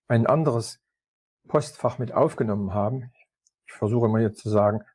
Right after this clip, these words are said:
wechseln. Ich habe auch hier Wechsel geschrieben, aber das stimmt ja nicht. Sie können ja Ihr T-Online-Fach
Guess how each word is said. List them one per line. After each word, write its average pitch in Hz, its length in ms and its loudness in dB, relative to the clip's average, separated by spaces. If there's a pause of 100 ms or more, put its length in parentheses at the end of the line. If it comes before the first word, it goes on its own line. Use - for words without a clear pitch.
wechseln. 135 400 0
Ich 120 100 -4
habe 113 100 2
auch 104 40 -2
hier 107 140 0
Wechsel 120 280 0
geschrieben, 131 380 0
aber 110 100 -2
das 104 80 -4
stimmt 156 260 -2
ja 110 80 2
nicht. 120 240 -2 (160)
Sie - 160 -8
können 127 200 2
ja 113 80 4
Ihr 110 260 0 (160)
T-Online-Fach - 1300 -2